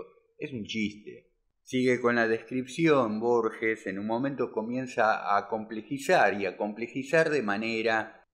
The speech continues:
filosófica. Dice, "No hay en la vasta biblioteca dos libros idénticos".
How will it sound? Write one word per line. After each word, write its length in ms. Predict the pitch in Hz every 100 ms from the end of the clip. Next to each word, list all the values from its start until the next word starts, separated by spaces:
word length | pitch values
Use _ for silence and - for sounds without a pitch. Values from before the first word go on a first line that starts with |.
| _
filosófica. 920 | 107 123 - 196 98 - - 87 82
Dice, 320 | 95 104 101
"No 200 | 131 175
hay 180 | 127 92
en 100 | 90
la 120 | 92
vasta 340 | 104 104 -
biblioteca 680 | 101 104 110 135 135 156 160
dos 180 | 131 101
libros 500 | 110 107 107 104 104
idénticos". 960 | 90 95 85 76 73 71 - 67 -